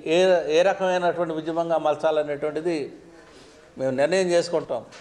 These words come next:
మాట్లాడితే ఉద్యోగులు, ఉపాధ్యాయులు ఏదైనా ఒక ఆందోళన అంటే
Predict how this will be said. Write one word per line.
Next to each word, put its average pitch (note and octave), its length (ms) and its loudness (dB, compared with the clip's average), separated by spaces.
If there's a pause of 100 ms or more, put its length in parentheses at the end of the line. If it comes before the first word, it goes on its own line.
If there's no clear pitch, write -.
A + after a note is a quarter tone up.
(800)
మాట్లాడితే G3 600 2
ఉద్యోగులు, F#3+ 600 2
ఉపాధ్యాయులు F#3 520 0
ఏదైనా F#3 280 2
ఒక F3 180 0
ఆందోళన F#3+ 460 0
అంటే E3+ 560 -2